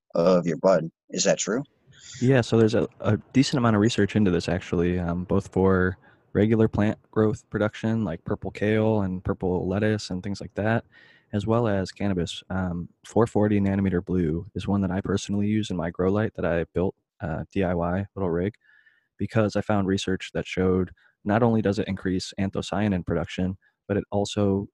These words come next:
Speaker 2: increases secondary metabolite production in the form of terpenes. So that four forty nanometer blue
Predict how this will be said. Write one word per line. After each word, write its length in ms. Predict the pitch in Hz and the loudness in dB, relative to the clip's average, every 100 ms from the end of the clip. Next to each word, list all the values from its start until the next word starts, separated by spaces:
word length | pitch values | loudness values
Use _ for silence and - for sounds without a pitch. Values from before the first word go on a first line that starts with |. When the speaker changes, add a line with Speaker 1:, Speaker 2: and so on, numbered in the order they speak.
| - | -12
Speaker 2:
increases 520 | 101 90 - 87 - | -6 -6 -4 -6 -6
secondary 360 | - 95 87 87 | -8 -4 -2 -2
metabolite 480 | - 113 104 90 | -4 -2 -2 -2
production 520 | - 87 85 - 92 80 | -2 -4 -6 -6 -6 -4
in 140 | 98 | -4
the 80 | 92 | -4
form 300 | - 98 92 | -2 -2 0
of 160 | 90 - | -2 -4
terpenes. 560 | 92 - 67 87 - - _ _ - | -6 -4 -8 -10 -14 -20 _ _ -6
So 200 | 95 87 | -2 -2
that 200 | 82 - | -4 -2
four 160 | 101 | -4
forty 220 | - 98 | 0 0
nanometer 420 | 95 92 95 92 87 | 0 0 0 -2 -2
blue 380 | 92 92 95 | 0 2 0